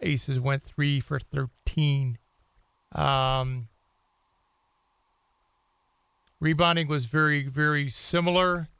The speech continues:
Forty-three for the Aces, forty-five for the Mercury.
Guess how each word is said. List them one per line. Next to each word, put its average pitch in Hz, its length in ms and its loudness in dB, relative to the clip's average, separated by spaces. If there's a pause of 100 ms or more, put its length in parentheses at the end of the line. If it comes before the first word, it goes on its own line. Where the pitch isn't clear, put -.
(500)
Forty-three 156 600 2
for 147 320 0
the 143 200 -2
Aces, 156 540 0
forty-five 139 720 -2
for 143 400 -6 (460)
the 151 120 0
Mercury. 165 760 2